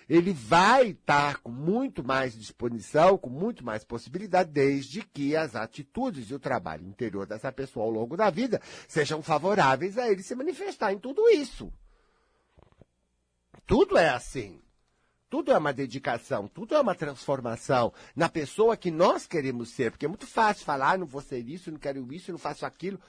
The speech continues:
Só fala, fala, mas não, né? Tudo dá trabalho, você não vai pra lugar nenhum. Você não vai, qual, porque qual é o problema de dar trabalho? Não tem problema nenhum dar trabalho, você tem que se ocupar mesmo.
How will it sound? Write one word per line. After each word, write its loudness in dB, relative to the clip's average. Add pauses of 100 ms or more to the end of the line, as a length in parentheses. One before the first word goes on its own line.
(280)
Só 0
fala, 2
fala, 0
mas -2
não, -10 (720)
né? -6 (260)
Tudo -8
dá 0
trabalho, 2
você -6
não -6
vai 0
pra -6
lugar -6
nenhum. -2 (960)
Você -10
não -4
vai, 6
qual, -6
porque -6
qual 4
é 6
o 2
problema 0
de -4
dar 4
trabalho? 4
Não -20
tem 2
problema 4
nenhum 10
dar 6
trabalho, 6
você -8
tem -2
que -8
se 2
ocupar 4
mesmo. 2